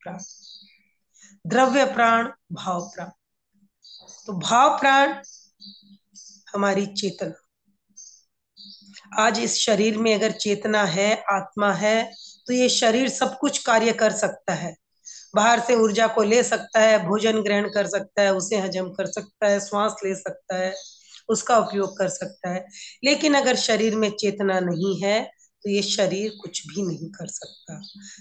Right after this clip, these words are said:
तो निश्चय प्राण और अगर भाव प्राण की बात करूं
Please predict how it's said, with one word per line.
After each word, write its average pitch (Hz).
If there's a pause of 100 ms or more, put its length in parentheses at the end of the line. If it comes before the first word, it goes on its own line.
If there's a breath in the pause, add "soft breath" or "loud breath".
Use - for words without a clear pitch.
(140)
तो 226
निश्चय 262
प्राण 254
और 233
अगर 214
भाव 202
प्राण 214
की 202
बात 185 (100)
करूं 208